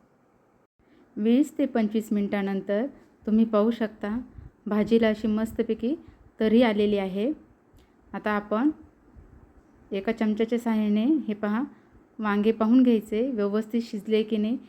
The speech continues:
वांगे छानपैकी असे शिजलेले आहे. आता आपण गॅस बंद करू शकता. तुम्ही पाहू शकता, आपली भरलेल्या वांग्याची भाजी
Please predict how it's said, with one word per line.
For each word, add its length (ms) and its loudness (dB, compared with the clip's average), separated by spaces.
वांगे 280 0
छानपैकी 460 4
असे 300 0
शिजलेले 460 0
आहे. 320 -2
आता 180 -2
आपण 460 2
गॅस 260 0
बंद 320 4
करू 240 0
शकता. 360 -8
तुम्ही 240 4
पाहू 320 0
शकता, 500 -6
आपली 220 -6
भरलेल्या 500 0
वांग्याची 500 -4
भाजी 380 -6